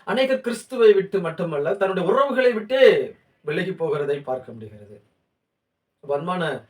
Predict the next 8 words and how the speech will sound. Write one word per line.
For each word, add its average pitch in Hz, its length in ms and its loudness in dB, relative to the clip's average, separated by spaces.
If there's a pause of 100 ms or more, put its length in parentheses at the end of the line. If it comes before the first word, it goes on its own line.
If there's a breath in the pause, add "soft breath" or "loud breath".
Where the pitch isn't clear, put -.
(300 soft breath)
தேவனுடைய 151 440 -2
பிள்ளைகளே, 113 500 -12 (480)
இந்த 165 160 0
வாக்குவாதம் 214 640 0
வருவதற்கு 151 640 -6
காரணம் 143 600 -8 (180)
அப்படின்னு 143 320 -10
பாத்தீங்கன்னா, 110 540 -12